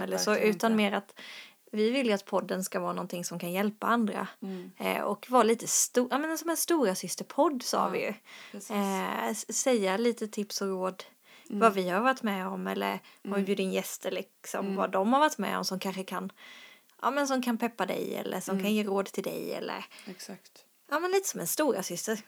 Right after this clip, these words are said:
Speaker 2: Mm.
Speaker 1: Digital stora syster, helt enkelt.
Speaker 2: Ja, som så det man, det man själv hade velat höra,
Speaker 1: Ja.
Speaker 2: behövt att höra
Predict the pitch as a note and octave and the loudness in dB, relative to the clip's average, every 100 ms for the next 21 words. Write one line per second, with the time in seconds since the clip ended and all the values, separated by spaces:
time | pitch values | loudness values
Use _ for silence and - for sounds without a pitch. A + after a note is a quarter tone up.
0 | - G#3 G#3+ C#4 D#4 A3+ - - B3 - | -6 0 4 4 2 0 -4 -4 -6 -6
1 | G#3+ G#3+ - - - - G#3+ G3+ F#3 F#3+ | -10 -10 -10 -14 -18 -6 -4 -2 -4 -10
2 | _ _ - G3+ F#3+ F#3 F#3 F#3 F#3 F#3 | _ _ -14 -12 -8 -6 -4 -4 -8 -8
3 | F#3+ G#3 G3+ F#3+ F3 F3+ F3+ F3+ F3 F#3 | -8 -6 -4 -6 -8 -8 -10 -10 -12 -14
4 | _ _ _ F#3+ F#3 E3+ F3+ E3 E3+ F3 | _ _ _ -12 -10 -10 -12 -10 -12 -14
5 | - - B3 C#4+ D#4+ F4+ - E3 E3 - | -18 -10 -6 -4 -4 -6 -10 -12 -12 -12